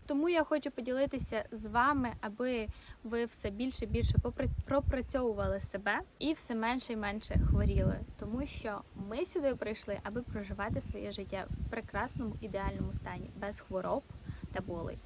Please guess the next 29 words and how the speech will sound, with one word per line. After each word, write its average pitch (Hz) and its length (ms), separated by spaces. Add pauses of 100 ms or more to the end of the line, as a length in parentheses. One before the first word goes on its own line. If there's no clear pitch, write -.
(140)
А - 20
всі - 200
ці 285 120
катаклізми, 277 640
хвороби, 233 640 (240)
це - 160
все - 280
ми - 160
влаштовуємо - 720
самі - 360
собі. - 320 (200)
Перше, 302 340
що - 200
я 262 160
хотіла 233 440
розібрати, 214 600
це - 220
взагалі, 240 500 (140)
звідки 220 640 (240)
беруться 214 640 (220)
вірусні 208 400
хвороби 180 560 (120)
і 233 260 (320)
що 294 380
такого 226 560 (320)
всередині 190 800 (160)
в 208 40
нас 247 240
впливає 240 840